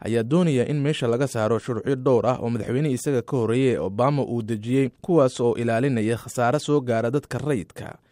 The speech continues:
inta lagu guda jiro weerarada ka dhanka ah argagixisada. Haddaba arrimahani maxay ka dhigan yihiin? Waxaa arrimahaasi la faguraya Cabdiqafaar Wardheere oo siyaasadda Maraykanka la socda, isla markaasina ku sugan gobolka Virginia.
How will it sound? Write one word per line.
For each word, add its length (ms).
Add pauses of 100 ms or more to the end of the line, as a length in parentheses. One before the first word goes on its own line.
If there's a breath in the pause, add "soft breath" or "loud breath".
(220 soft breath)
inta 260
lagu 220
guda 240
jiro 280
weerarada 440
ka 140
dhanka 320
ah 40
argagixisada. 720 (320 soft breath)
Haddaba 320
arrimahani 400
maxay 260
ka 120
dhigan 280
yihiin? 380 (340 soft breath)
Waxaa 320
arrimahaasi 500
la 120
faguraya 580
Cabdiqafaar 520
Wardheere 520 (100)
oo 80
siyaasadda 380
Maraykanka 500
la 120
socda, 300
isla 200
markaasina 480
ku 120
sugan 280
gobolka 360
Virginia. 580